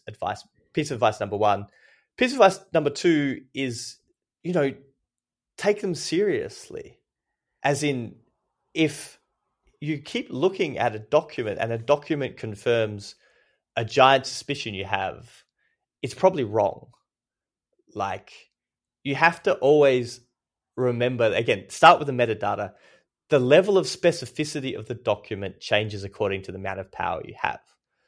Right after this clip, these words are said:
The more power you have, you know, ceteris paribus, the less specific the document you issue will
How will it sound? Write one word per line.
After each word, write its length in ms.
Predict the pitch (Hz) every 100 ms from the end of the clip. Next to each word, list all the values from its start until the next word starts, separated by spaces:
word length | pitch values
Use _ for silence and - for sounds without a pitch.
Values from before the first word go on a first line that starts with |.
| _ _
The 80 | 131
more 160 | 127 127
power 340 | - 165 190
you 120 | 185
have, 380 | 143 131 127 127 _ _ _ _ _ _ _ _ _
you 80 | -
know, 80 | 87
ceteris 340 | 120 147 123
paribus, 600 | - 101 92 90 92 - - _
the 80 | -
less 220 | 107 120
specific 560 | 117 - 117 127 - -
the 80 | 113
document 500 | - 104 - 101 95
you 100 | -
issue 260 | 101 - -
will 140 | 50